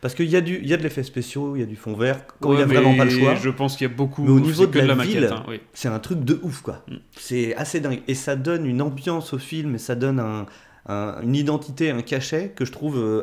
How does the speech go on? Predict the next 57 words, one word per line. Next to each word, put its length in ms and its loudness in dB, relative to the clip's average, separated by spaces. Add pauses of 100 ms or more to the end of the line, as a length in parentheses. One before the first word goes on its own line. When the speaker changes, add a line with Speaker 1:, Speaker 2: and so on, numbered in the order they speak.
Speaker 1:
assez 180 -6
exceptionnel. 540 -6 (500)
Et 80 -8
donc, 220 -2
pour 260 -10
rebondir 420 0
tout 80 -8
de 60 -12
suite 160 -12
sur 140 -6
Matrix, 480 -6 (320)
alors, 220 -8
j'ai 180 -2
pas 160 -2
fait 140 -4
attention 520 -6
la 100 -4
première 520 -6
fois, 260 -2
mais 80 -4
il 80 -4
paraît 200 -4
qu'il 140 -6
y 40 0
a 20 0
une 80 -2
scène 260 -4
où 60 -2
il 80 -2
est 40 -6
sous 240 -6
un 100 0
pont, 260 -4 (640)
et 60 -8
c'est 120 -4
la 120 2
scène, 560 0
le, 200 0
le, 220 -2 (180)
ils 200 -4
ont 20 0
repris 240 -4
exactement 540 -4
les 80 0
mêmes 160 -2
décors 360 -2
dans 120 -4
Matrix, 580 -8 (300)
au 80 -8
moment 400 0
où, 260 0
euh, 260 0 (400)
euh, 440 -6
je 100 -12
crois 240 -6
que, 80 -8
euh, 220 -4